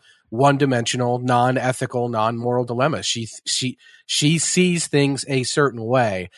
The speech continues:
I think the best scene that we've got is the one where she tells, uh, Eddie why she was attracted to him, because you weren't like everyone else, because you had been,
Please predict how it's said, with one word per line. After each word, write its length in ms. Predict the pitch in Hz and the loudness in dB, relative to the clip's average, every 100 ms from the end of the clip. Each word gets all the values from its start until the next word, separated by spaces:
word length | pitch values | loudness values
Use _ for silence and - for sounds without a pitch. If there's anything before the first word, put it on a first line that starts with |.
| - _ 131 | -20 _ 0
I 100 | 147 | 2
think 140 | 147 | 2
the 80 | 143 | 0
best 320 | 123 151 156 - | 2 2 2 0
scene 400 | 143 143 139 135 | 2 2 0 -2
that 200 | 135 127 | 0 0
we've 180 | 127 113 | -2 0
got 300 | 139 160 135 | 4 4 4
is 160 | 123 110 | 0 -4
the 80 | 120 | -4
one 160 | 120 | -2
where 140 | 113 110 | -2 -4
she 180 | 120 | -6
tells, 540 | 107 139 139 131 123 - _ - - | -2 4 6 4 2 -6 _ -20 -6
uh, 180 | 120 117 | 0 2
Eddie 220 | 135 220 127 | 2 2 0
why 340 | 120 131 135 | 4 4 4
she 180 | - 131 | 2 -2
was 160 | 127 | -2
attracted 440 | 120 151 160 170 117 | -2 2 2 0 -12
to 160 | 101 78 | -12 -12
him, 160 | - - | -14 -6
because 580 | 131 170 175 139 113 - _ _ | -2 4 4 4 0 -8 _ _
you 140 | 139 131 | -2 4
weren't 280 | 165 139 | 4 2
like 280 | 131 117 98 - | 2 2 0 0
everyone 380 | 131 123 110 110 | 0 2 -2 -4
else, 220 | 90 - | -6 -4
because 400 | 135 151 156 131 | -4 0 0 2
you 100 | 139 | 2
had 260 | 139 120 113 | 0 0 0
been, 360 | 139 131 123 | 0 0 -4